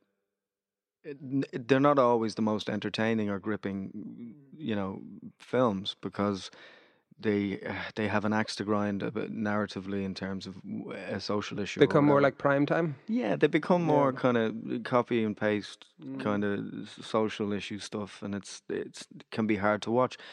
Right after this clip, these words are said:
Speaker 1: But what's interesting about this, uh, from my perspective, is I, number one, I really enjoyed it because it, what it does is that it humanizes people that are coming from, uh, you know, in-, incredibly difficult, s-, some,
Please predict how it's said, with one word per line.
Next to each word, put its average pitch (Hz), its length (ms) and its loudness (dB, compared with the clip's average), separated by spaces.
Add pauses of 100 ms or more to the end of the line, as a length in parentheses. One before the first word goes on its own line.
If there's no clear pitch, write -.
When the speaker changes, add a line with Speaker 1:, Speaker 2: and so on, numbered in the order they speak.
(140)
Speaker 1:
But 120 100 4
what's 120 200 6
interesting 139 480 4
about 101 280 0
this, 110 320 2
uh, 104 320 -2
from 104 180 -4
my 120 160 4
perspective, 98 520 -2
is 98 220 -2
I, 110 240 4 (640)
number 123 200 6
one, 170 180 6
I 143 40 8 (100)
really 113 180 2
enjoyed 110 340 2
it 101 80 -4
because 101 340 -4
it, 123 280 -4
what 120 180 2
it 110 120 -2
does 139 260 2
is 104 160 -4
that 104 160 0
it 95 80 -6
humanizes 101 560 0
people 98 360 -4 (460)
that 104 140 -2
are 104 200 2 (220)
coming 101 280 0
from, 98 360 -4
uh, 131 40 -6 (380)
you 143 140 -6
know, 101 320 -4
in-, 104 260 -8
incredibly 110 680 -2
difficult, 95 600 -8
s-, - 160 -4 (120)
some, 98 360 2